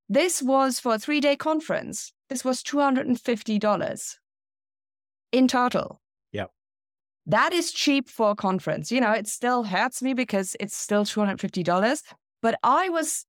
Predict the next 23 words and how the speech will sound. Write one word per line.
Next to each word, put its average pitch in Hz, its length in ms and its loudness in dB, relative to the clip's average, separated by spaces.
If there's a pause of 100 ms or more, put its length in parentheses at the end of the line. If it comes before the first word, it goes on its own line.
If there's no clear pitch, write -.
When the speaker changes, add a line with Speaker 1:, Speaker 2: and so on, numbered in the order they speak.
Speaker 1:
expecting 214 720 0
something 202 540 2
maybe 190 240 0
like 175 180 0
seven 202 360 -2
hundred, 185 380 -4
eight 214 180 0
hundred. - 440 -6 (380)
No, 196 120 4
no, 240 120 4
no. 233 240 4
So 196 200 0
this 233 280 -2
is, 262 260 -4 (140)
I 160 120 -2
can't 175 300 -6
prove 302 320 4
this, 180 260 2 (380)
but 285 320 4
knowing 247 540 6
that 208 200 2
the, 190 460 2 (500)
uh, 170 500 4